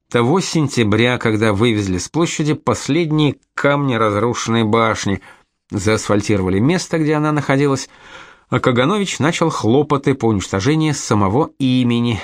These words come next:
из народной памяти. В начале девяностых годов, когда вся Москва обсуждала, надо или не надо восстанавливать снесенный в тридцать первом году храм Христа Спасителя,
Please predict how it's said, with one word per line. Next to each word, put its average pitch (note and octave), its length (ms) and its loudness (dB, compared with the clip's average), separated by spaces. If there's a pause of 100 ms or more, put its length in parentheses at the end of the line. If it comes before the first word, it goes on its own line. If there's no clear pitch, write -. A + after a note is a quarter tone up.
из F#2 160 -4
народной G2+ 400 0
памяти. - 480 -10 (1800)
В G#2+ 60 -4
начале D3+ 440 2
девяностых C3 640 0
годов, A#2 400 0
когда G#2+ 320 0
вся C#3 240 0
Москва B2+ 380 0
обсуждала, A#2 640 0 (400)
надо C#3+ 420 2
или C#3+ 380 0
не C#3 180 2
надо C#3 380 0
восстанавливать A#2+ 800 0
снесенный A#2+ 560 0
в - 80 -8
тридцать A#2 420 -4
первом A#2 320 0
году G#2+ 200 0
храм A2 280 0
Христа G2 320 -2
Спасителя, - 540 -4